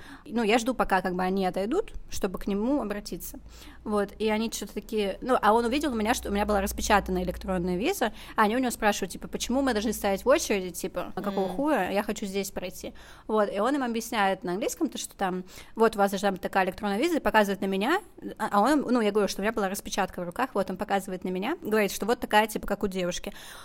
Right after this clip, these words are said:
Speaker 1: И они такие, вот меня что просто поразило, ни «Здравствуйте», ни «До свидания», ни «Извините», там ничего такого. «А где такую визу взять?» Вот так вот они меня спрашивают. «А где такое сделать?»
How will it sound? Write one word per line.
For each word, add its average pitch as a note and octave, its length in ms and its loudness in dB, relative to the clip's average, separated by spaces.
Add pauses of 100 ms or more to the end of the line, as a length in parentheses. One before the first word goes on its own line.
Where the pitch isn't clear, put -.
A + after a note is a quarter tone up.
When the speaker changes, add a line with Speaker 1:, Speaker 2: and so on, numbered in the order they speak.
(160)
Speaker 1:
И A#3 80 -4
они A#3 220 2
такие, G#3 340 2
вот A#3 160 2
меня G#3 180 4
что B3 240 4
просто A#3 280 -2
поразило, G3+ 600 0 (240)
ни C4+ 120 4
«Здравствуйте», A#3 400 2
ни A3+ 100 0
«До A#3 60 -2
свидания», A3+ 360 2
ни A3 200 2
«Извините», A3+ 340 2
там G#3+ 120 -2
ничего G#3+ 140 -4
такого. G#3+ 300 -2 (680)
«А A3+ 160 4
где A#3 220 2
такую B3+ 380 6
визу B3 240 4
взять?» G#3+ 640 4 (840)
Вот - 80 -2
так F#3+ 120 0
вот - 120 -8
они F#3 100 0
меня F#3 140 -2
спрашивают. - 360 -2
«А A3+ 60 10
где A#3+ 160 4
такое C#4 300 8
сделать?» G#3+ 800 6